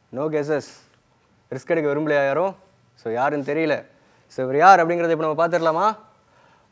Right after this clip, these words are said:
Okay. So சரியான விடை என்ன அப்படிங்கிறத இப்போ நம்ம ஸ்க்ரீனில் பார்க்கலாம். Bill Clinton அவர்கள்.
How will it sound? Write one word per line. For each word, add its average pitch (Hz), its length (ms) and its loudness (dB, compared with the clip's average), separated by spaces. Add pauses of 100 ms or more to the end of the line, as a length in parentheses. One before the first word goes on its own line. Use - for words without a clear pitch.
(140)
Okay. 180 240 2 (1080)
So - 60 -10 (120)
சரியான 214 340 2
விடை 190 200 2
என்ன 185 120 0
அப்படிங்கிறத 175 420 0
இப்போ 185 140 -10
நம்ம 143 160 -6
ஸ்க்ரீனில் 156 280 -2
பார்க்கலாம். 156 320 -2 (1800)
Bill 247 320 6
Clinton 214 640 4
அவர்கள். 175 380 4